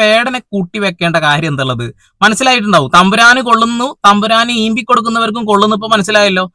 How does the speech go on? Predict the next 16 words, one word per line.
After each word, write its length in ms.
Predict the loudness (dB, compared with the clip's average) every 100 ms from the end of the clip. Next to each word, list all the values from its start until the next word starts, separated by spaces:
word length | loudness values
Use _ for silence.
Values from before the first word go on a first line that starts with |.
| _ _ 0
ഇവൻ 120 | 2 2
അത് 80 | 2 2
കൊണ്ടുവന്നുള്ളതാ. 580 | 2 2 0 -2 -2 -6 _ _ 0 4
ഏതെങ്കിലും 560 | 4 4 2 2 2 4
ഒരു 120 | 4 2
വ്യക്തി 340 | 0 0 -2 -2 -8 _ _ _ -4
ദിയ 220 | 2 4 4 2
കൃഷ്ണയുടെ 480 | -2 -2 2 4 4 2 -2
സ്ഥാപനത്തിൽ 600 | 4 6 6 4 0 0
നിന്നും 160 | 0 2 0
ആ 40 | 2
പണം 280 | 4 6 4 4
കട്ടവരെ 440 | 0 2 2 2 2
സപ്പോർട്ട് 280 | 0 0 0
ചെയ്തിട്ടുണ്ടോ? 380 | 0 -2 -4 -6 -8 -2 0
ഒരു 140 | 2